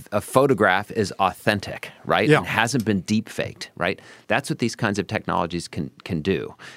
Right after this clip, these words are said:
Speaker 1: And, uh, so anyway, it's unfortunate that we see this happening, obviously, for the people who are lo-, who've lost their money,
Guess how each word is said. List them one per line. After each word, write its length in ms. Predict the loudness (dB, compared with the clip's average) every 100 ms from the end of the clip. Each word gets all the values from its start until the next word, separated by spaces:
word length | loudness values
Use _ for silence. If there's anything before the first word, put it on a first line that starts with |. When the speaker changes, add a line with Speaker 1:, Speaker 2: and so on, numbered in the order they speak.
| -12
Speaker 1:
And, 340 | -4 -2 0 0
uh, 220 | 0 0
so 260 | 0 0
anyway, 400 | 2 2 2 0
it's 120 | 0 -2
unfortunate 580 | 0 2 2 2 0
that 80 | 0
we 160 | -2 0
see 200 | 0 2
this 180 | 0 2
happening, 360 | 0 0 0
obviously, 380 | 0 0 -2 -4
for 80 | -6
the 80 | -6
people 280 | -6 -2 -2
who 40 |
are 60 | 0
lo-, 160 | -4
who've 240 | -4 -4 0
lost 260 | 0 -2
their 140 | -4 0
money, 340 | 2 2